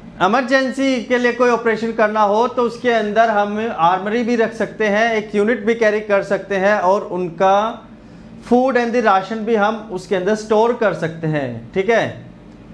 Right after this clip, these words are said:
अगर हमें submarine detector ही चाहिए तो why manned, why not unmanned,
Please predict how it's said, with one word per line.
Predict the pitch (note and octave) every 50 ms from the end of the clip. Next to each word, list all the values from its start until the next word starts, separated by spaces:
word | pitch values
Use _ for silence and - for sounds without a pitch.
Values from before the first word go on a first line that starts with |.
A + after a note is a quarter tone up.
| - - -
अगर | F3 F#3+ A#3+ B3
हमें | G#3+ A3 A3+ A#3+ B3+ B3+ C4 A#3+ - - - - - - - - - - -
submarine | - - G#3 G3+ G3+ A3+ B3 B3 C4+ B3+ A3
detector | F#3+ G3+ - A3 F#3+ - - - C4 C4+
ही | C4 B3 B3
चाहिए | - B3 A3+ A3 G#3+ G#3+ A3 A#3 A#3 A#3 -
तो | A3+ G#3+ F3+
why | G3 G#3 A3 A#3+ B3+ B3 A#3+ G#3+ - - - - - - - - - - - - E3 E3+ F#3
manned, | F#3+ G3 G#3+ A3+ A3+ A3 F3
why | D#3+ F#3 G3+ A3+ A#3
not | B3 B3 B3 - - -
unmanned, | F#3 G#3 A3+ A#3 A3 G#3 G3+ G3+ G#3+ G#3+